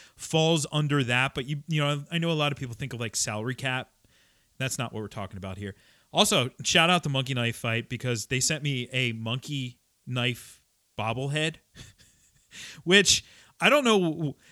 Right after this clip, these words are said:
I don't know what this says about my parenting skills, but it is one of my daughter's favorite things, and she's three and a half years <laughs> old. It's like, it's a little bobblehead with a monkey with knives up in the air, but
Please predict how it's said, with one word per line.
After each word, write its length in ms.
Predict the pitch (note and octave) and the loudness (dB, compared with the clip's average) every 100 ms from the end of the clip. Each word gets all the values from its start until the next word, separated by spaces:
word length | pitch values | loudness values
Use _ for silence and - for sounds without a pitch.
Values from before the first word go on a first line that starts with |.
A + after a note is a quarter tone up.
| B2 | -6
I 80 | E3 | 2
don't 100 | G#3 | 4
know 100 | A3 | 4
what 140 | G3+ F#3+ | 4 4
this 140 | E3+ | 2
says 260 | - F3+ E3 | 4 4 4
about 260 | D#3+ D3+ | 2 2
my 160 | C#3+ C3 | 0 -2
parenting 460 | C#3+ D3 D#3+ F3+ | 0 0 0 0
skills, 320 | - F3+ F3 D3 | 0 2 2 2
but 140 | D3 | 2
it 100 | D3 | 4
is 180 | D#3+ C3+ | 2 2
one 140 | D3+ | 0
of 80 | D3 | 0
my 140 | C3 | -2
daughter's 500 | A2 B2 B2+ C#3 C3 | -2 0 0 2 0
favorite 320 | - C3+ B2 A2+ | 2 0 0 -2
things, 300 | B2 C3 A2+ | -4 -4 -4
and 100 | G#2+ | -4
she's 300 | - D3 - | -2 -2 -2
three 220 | B2+ A#2+ | -4 -2
and 80 | G#2 | -4
a 40 | |
half 240 | G#2+ G2 | -6 -8
years 240 | G#2 G2 - | -4 -2 0
<laughs> 40 | |
old. 400 | C3 - - D#3+ - _ | 0 -4 -2 -4 -6 _
It's 200 | G3 - | -2 4
like, 240 | G#3+ - - - | 4 4 -4 -12
it's 140 | G3+ D4 | -6 4
a 40 | |
little 140 | C4+ | 4
bobblehead 540 | G3 G#3+ A3+ G#3+ F3+ E3+ | 8 8 8 8 6 6
with 140 | E3+ | 4
a 60 | E3+ | 4
monkey 320 | F3 F#3+ F3 | 4 4 4
with 140 | D#3 | 0
knives 420 | D3 D3+ D#3 D3 C#3 | 2 4 4 4 0
up 120 | C3 | 0
in 60 | |
the 200 | C3 B2+ | 0 2
air, 200 | B2 A#2+ | 2 2
but 260 | A#2+ B2+ B2 | 2 0 0